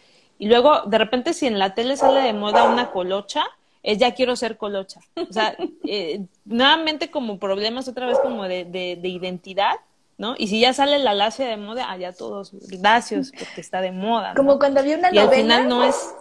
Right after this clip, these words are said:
Speaker 2: que se llamaba El Guardaespaldas, que todo el mundo andaba con ese corte de Barbie, ¿se llamaba?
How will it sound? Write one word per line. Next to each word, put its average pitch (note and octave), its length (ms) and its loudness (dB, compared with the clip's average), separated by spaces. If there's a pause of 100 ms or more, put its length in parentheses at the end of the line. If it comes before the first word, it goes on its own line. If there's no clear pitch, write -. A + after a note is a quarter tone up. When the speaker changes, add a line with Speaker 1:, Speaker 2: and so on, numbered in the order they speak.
(160)
Speaker 2:
que C4+ 80 -12
se B3+ 100 -6
llamaba C4 200 -2
El D#4 60 -4
Guardaespaldas, B3 760 -2 (400)
que - 80 4
todo E4 220 6
el E4+ 80 0
mundo E4+ 240 -2
andaba E4 340 2
con C#4 300 -2
ese D#4 240 -6
corte D4 380 -4
de A3 340 -8
Barbie, A#3 340 -2
¿se F#4 140 -8
llamaba? C4+ 320 -6